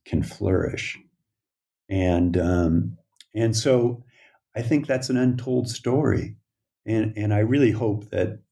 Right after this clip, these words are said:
that the book is received as, as a surprise for many people. <clears throat> Uh, that, that in fact, um, things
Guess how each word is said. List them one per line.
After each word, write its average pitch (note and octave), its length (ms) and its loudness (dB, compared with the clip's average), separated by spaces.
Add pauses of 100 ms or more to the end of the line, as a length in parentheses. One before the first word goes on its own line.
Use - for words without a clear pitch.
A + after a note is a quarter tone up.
(120)
that F#2+ 340 0
the G2+ 80 -2
book G#2+ 440 0 (600)
is F#2 180 -4
received A2+ 880 0 (720)
as, F#2+ 500 2
as F#2+ 380 2
a - 60 -2
surprise G#2+ 720 0
for - 160 -4
many E2 280 2
people. - 520 -6
<clears throat> - 60 -20 (2250)
Uh, G#2+ 280 2
that, G2 460 -2 (260)
that G#2 120 0
in F2+ 160 2
fact, A#2+ 680 0 (140)
um, F#2 680 0 (1300)
things A2+ 260 0